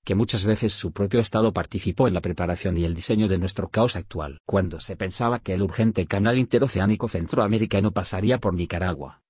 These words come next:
los Estados Unidos patrocinaron la aventura de William Walker, y se apresuraron a reconocer su increíble gobierno de mercenarios. Solo el clamor indignado del continente impidió que Nicaragua se convirtiera,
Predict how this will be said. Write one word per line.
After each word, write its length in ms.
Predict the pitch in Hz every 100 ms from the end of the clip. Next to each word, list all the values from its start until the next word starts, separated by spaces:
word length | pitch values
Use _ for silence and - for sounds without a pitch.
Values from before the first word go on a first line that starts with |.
| -
los 220 | 101 98
Estados 400 | 107 101 110 -
Unidos 320 | 98 107 117
patrocinaron 640 | 104 101 95 104 98 107 104
la 100 | 98
aventura 440 | 98 98 113 113
de 100 | 95
William 400 | 92 98 95 85
Walker, 380 | 95 - 87 - _ -
y 80 | 123
se 160 | -
apresuraron 580 | 101 92 - 107 120 113
a 60 | 110
reconocer 520 | 95 101 101 95 117
su 140 | -
increíble 440 | 90 82 104 104 98
gobierno 380 | 92 107 123 107
de 100 | 90
mercenarios. 880 | 80 - 85 76 69 67 - - -
Solo 320 | - - 113 113
el 140 | 95
clamor 340 | 95 92 104
indignado 560 | 95 90 92 92 107 104
del 160 | 92 80
continente 560 | 87 - 87 98 104
impidió 500 | 98 - 95 90 113
que 120 | 110
Nicaragua 540 | 98 92 92 110 110 127
se 120 | 120
convirtiera, 640 | 104 101 95 - 92 73